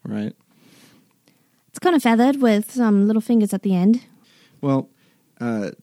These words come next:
Speaker 1: this talon grasps you around the arm.
Speaker 2: That would terrify me.
Speaker 1: Mm-hmm.
Speaker 2: Mm-hmm.
Speaker 1: Um, and you turn around to see two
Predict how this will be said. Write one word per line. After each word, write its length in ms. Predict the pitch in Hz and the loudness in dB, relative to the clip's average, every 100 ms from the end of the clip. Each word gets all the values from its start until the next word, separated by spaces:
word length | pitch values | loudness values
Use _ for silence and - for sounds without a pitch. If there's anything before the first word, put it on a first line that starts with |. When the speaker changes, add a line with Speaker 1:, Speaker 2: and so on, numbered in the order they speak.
| _ | _
Speaker 1:
this 340 | - 120 - - _ - | -10 -8 -8 -16 _ -20
talon 720 | - 113 120 113 76 78 - _ - 107 | -12 -8 -6 -6 -6 -8 -10 _ -20 -10
grasps 600 | 107 104 107 - - - | -6 -6 -10 -14 -16 -10
you 220 | 98 98 | -8 -8
around 360 | 101 202 190 196 | -8 -8 -8 -10
the 120 | - | -10
arm. 400 | - - - - _ | -12 -14 -14 -16 _
Speaker 2:
That 260 | 185 170 - | -6 -4 0
would 140 | 220 | 0
terrify 480 | 214 175 156 - 156 | 0 0 -2 -4 -6
me. 220 | 147 175 - _ 117 | -4 -6 -8 _ -12
Speaker 1:
Mm-hmm. 280 | 113 123 131 _ - | -10 -10 -12 _ -8
Speaker 2:
Mm-hmm. 920 | 196 190 170 185 _ _ _ _ - | -2 -2 -2 -6 _ _ _ _ -6
Speaker 1:
Um, 360 | 117 104 101 95 _ _ _ 113 | -4 -2 -4 -8 _ _ _ -4
and 140 | 110 | -2
you 120 | 110 | -2
turn 300 | 107 139 127 | -2 -4 -2
around 360 | 117 113 110 104 | 0 0 -2 -4
to 100 | 107 | -8
see 340 | - 117 104 - - | -6 -4 -4 -6 -18
two 640 | - 156 147 143 139 147 | -6 -2 0 0 -2 -8